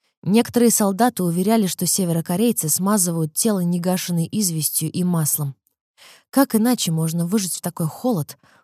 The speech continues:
почти не имея одежды? Краем глаза Джейкоб снова заметил движение. Сняв винтовку с предохранителя,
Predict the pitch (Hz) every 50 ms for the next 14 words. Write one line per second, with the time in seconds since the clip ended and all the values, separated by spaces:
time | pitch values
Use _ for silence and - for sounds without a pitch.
0 | _ - 185 180 165 - - - - 233 214 196 190 185 180 185 196 202 190 180
1 | 175 170 165 185 202 180 151 147 - 139 131 _ _ _ _ _ _ _ _ _
2 | _ _ _ _ _ _ _ - 202 202 208 214 214 202 202 196 190 196 214 247
3 | 247 190 180 160 147 - 170 190 214 - 170 165 - - - 190 208 220 208 180
4 | 160 156 156 156 160 165 - - 156 156 151 156 160 156 170 170 160 156 151 147
5 | 143 127 - _ _ _ _ _ _ _ _ _ - - - 185 185 202 214 208
6 | - - 190 185 175 208 214 214 - - 185 - - 170 160 165 165 - 175 165
7 | 170 208 240 226 - - 165 151 143